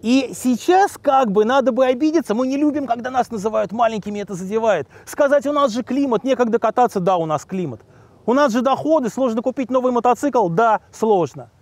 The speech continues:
Но на самом деле компактность рынка — это его достоинство, а не недостаток. Потому что регулирование на нём минимум.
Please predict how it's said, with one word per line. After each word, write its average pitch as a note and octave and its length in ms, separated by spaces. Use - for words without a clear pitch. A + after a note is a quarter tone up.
Но A3+ 120
на A3+ 120
самом B3 280
деле A3+ 320
компактность A3 560
рынка — D4+ 380
это E3+ 120
его G#3+ 160
достоинство, G3 960
а G3 140
не F3+ 220
недостаток. D3 720
Потому A3 220
что - 160
регулирование B3 680
на D3 80
нём D3+ 140
минимум. D3+ 540